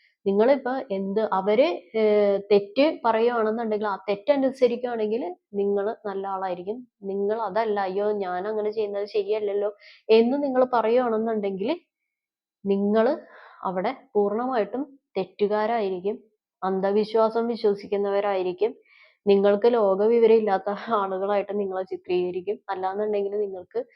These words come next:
എന്താ പറയാ, ഒരു, ഏർ, പൂർണ്ണമായിട്ടും നിങ്ങൾക്ക് പല കാര്യങ്ങളും തീരുമാനിക്കാനുള്ള കഴിവൊന്നും ഇല്ലാത്തവര് വരെ ആയിട്ട് നിങ്ങളെ ചിത്രീകരിക്കും.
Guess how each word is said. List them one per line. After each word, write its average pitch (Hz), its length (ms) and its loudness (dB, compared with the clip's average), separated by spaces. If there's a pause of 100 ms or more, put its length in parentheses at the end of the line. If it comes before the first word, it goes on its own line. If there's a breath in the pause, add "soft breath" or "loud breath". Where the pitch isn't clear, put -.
(360 loud breath)
എന്താ 196 220 0
പറയാ, 190 400 -2 (680)
ഒരു, 226 500 6 (320 loud breath)
ഏർ, 208 180 4
പൂർണ്ണമായിട്ടും 220 840 2
നിങ്ങൾക്ക് 208 500 0 (340 loud breath)
പല 196 200 0
കാര്യങ്ങളും 208 600 0 (160)
തീരുമാനിക്കാനുള്ള 208 1300 -2
കഴിവൊന്നും 214 600 -4
ഇല്ലാത്തവര് 196 500 -6
വരെ 220 340 -4
ആയിട്ട് 190 420 -8
നിങ്ങളെ 196 340 -6 (580)
ചിത്രീകരിക്കും. 170 760 -6